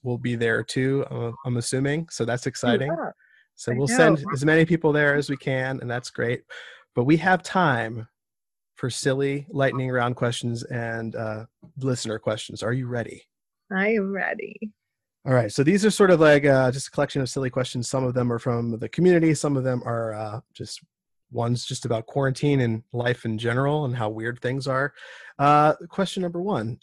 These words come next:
Speaker 1: have you worn jeans since quarantine started?
Speaker 2: I have.
Speaker 1: <laughs> You have?
Speaker 2: I actually bought a new pair of jeans during
Speaker 1: <laughs>
Speaker 2: quarantine,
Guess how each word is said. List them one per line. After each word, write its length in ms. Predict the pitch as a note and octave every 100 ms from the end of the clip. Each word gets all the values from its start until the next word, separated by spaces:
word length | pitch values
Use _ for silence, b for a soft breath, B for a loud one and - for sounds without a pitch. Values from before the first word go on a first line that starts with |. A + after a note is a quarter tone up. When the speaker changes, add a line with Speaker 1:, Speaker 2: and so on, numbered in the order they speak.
| -
Speaker 1:
have 240 | - E3
you 120 | F3+ F3+
worn 320 | D#3+ D3+ C3
jeans 600 | A#2+ D#3+ A#2+ B2 - - _
since 260 | - C#3+ -
quarantine 460 | - G#3+ E3+ A#2
started? 480 | A2 A#2 G2+ G#2+ B2+ - C#4 - _ _ _ _ _ _ B B B B -
Speaker 2:
I 200 | D#4 D#4+ D#4+
have. 540 | F#4 F#4+ A#3 E3 D3 -
Speaker 1:
<laughs> 340 | E3 G#4 F3+ D#3+
You 160 | E3+
have? 140 | G#3+ F4
Speaker 2:
I 220 | F#4 D#4+
actually 500 | D#4+ - E4 C#4 G3+ -
bought 320 | A3+ A#3 D#4 C4
a 100 | A3+
new 340 | G#3+ B3+ F4
pair 260 | - A3+ G3
of 80 | F3
jeans 360 | F#3 F3 F#3+ G3
during 340 | F#3 A3 A3+ A#3+
Speaker 1:
<laughs> 20 |
Speaker 2:
quarantine, 720 | - E4 D#4 A3+ G#3 D3 F#3